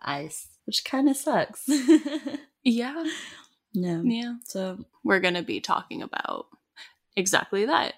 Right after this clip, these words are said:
Speaker 2: and mainly on the effects it has on universities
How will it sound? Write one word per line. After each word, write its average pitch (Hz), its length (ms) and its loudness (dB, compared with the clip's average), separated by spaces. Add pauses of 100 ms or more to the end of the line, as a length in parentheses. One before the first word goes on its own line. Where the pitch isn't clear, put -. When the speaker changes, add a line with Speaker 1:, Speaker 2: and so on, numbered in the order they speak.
Speaker 2:
and 208 180 4
mainly 220 540 0 (120)
on 180 840 0 (540)
the 208 100 12
effects 190 400 2
it - 80 -4
has 180 360 -6
on 175 220 -2
universities 247 800 -6